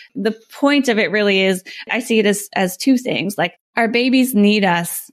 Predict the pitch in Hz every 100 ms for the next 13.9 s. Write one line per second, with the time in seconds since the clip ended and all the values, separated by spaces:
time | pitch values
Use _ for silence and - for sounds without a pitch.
0 | - - - 202 196 196 - 294 277 269
1 | 269 269 254 254 247 233 240 214 208 -
2 | - - 220 208 202 214 208 - - 233
3 | 226 220 202 190 196 196 208 202 190 175
4 | 180 180 180 - - 196 180 190 196 202
5 | 190 185 202 190 185 240 214 240 240 254
6 | 233 226 226 202 - 190 - 180 - 69
7 | - 175 170 - 247 226 208 202 202 -
8 | - - 226 214 214 208 202 196 185 175
9 | 175 - 156 - - 277 294 320 269 247
10 | 311 294 - - - 254 262 226 226 226
11 | 226 226 240 240 214 208 208 208 - 170
12 | 233 190 190 202 196 190 196 - 180 175
13 | - - - 196 - - 196 - 226